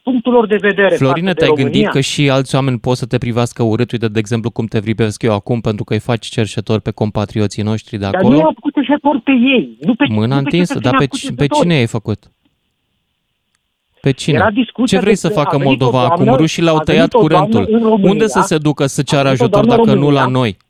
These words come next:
Speaker 2: Unde să ceară ajutor?
Speaker 1: Păi nu știu. E duplicitară. Eu
Speaker 2: De ce?
Speaker 1: Tu spuneai mai înainte că,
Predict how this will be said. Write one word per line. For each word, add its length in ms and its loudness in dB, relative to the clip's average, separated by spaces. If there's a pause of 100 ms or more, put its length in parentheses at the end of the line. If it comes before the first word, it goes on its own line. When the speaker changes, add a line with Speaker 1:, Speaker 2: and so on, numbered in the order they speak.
(500)
Speaker 2:
Unde 260 2
să 160 -4
ceară 240 -2
ajutor? 500 -6 (1500)
Speaker 1:
Păi 200 0
nu 300 0
știu. 500 0 (960)
E 120 2
duplicitară. 800 0 (640)
Eu 500 0
Speaker 2:
De 180 0
ce? 340 0 (440)
Speaker 1:
Tu 120 -4
spuneai 300 2
mai 120 0
înainte 440 2
că, 80 -16